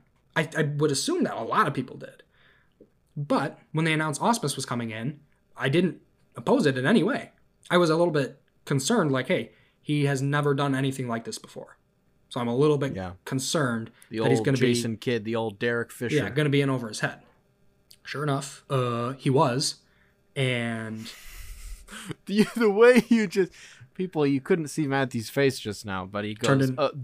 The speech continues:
Speaker 2: doy, he was."
Speaker 1: <laughs> Completely
Speaker 2: Oh,
Speaker 1: different
Speaker 2: man, that was
Speaker 1: person.
Speaker 2: funny.
Speaker 1: Um, yeah, and it just kinda sucked that we didn't get Gardenhire, and then somehow we lucked our way into getting him. Uh, but I knew that it was a very different situation that he was coming into.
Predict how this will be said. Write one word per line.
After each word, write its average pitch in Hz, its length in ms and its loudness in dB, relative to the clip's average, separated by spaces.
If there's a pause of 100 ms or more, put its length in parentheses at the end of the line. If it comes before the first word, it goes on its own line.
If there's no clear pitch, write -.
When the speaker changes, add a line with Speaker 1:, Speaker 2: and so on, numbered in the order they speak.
Speaker 2:
doy, 165 720 8
he 160 120 2
was." 135 640 6 (140)
Speaker 1:
<laughs> - 160 -20
Completely 135 400 2
Speaker 2:
Oh, 120 40 4
Speaker 1:
different 110 280 -2
Speaker 2:
man, 110 80 -2
that - 80 -4
was - 120 -8
Speaker 1:
person. 107 60 -12
Speaker 2:
funny. 101 180 -10 (760)
Speaker 1:
Um, 127 560 -4 (640)
yeah, - 200 0 (240)
and 160 220 2
it 156 100 -2
just 151 220 -2
kinda 165 160 0
sucked - 420 -6
that 143 120 2
we 147 60 4
didn't 147 140 4
get 139 140 0
Gardenhire, 135 480 2
and 127 100 -2
then 131 240 -2
somehow 131 440 0
we 127 100 -2
lucked 120 240 -4
our 120 100 -2
way 117 220 -4
into 160 300 0
getting 151 220 2
him. 113 280 -8 (380)
Uh, 127 180 -2
but 135 140 2
I 135 60 4
knew 143 120 4
that 135 140 4
it - 20 -2
was 120 140 -2
a 120 40 -2
very 123 200 2
different 120 300 -4
situation 117 460 -4
that 110 100 -4
he 113 60 -6
was 113 80 -6
coming 113 280 -6
into. 113 460 -8